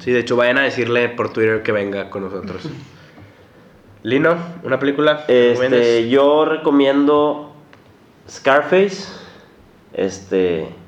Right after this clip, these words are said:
Speaker 2: El Canguro Jack,
Speaker 1: Sí.
Speaker 2: por, por más cagado que suene.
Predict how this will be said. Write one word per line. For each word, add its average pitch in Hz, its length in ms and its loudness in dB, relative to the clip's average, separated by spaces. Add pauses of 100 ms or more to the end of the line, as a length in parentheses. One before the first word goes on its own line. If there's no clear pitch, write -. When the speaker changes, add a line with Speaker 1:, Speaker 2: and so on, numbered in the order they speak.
(300)
Speaker 2:
El 107 180 -2
Canguro 107 400 2
Jack, 131 460 0 (640)
Speaker 1:
Sí. 113 180 -8
Speaker 2:
por, 110 160 0
por - 320 -4
más 101 220 -2
cagado 117 360 2
que 120 100 -4
suene. 117 460 0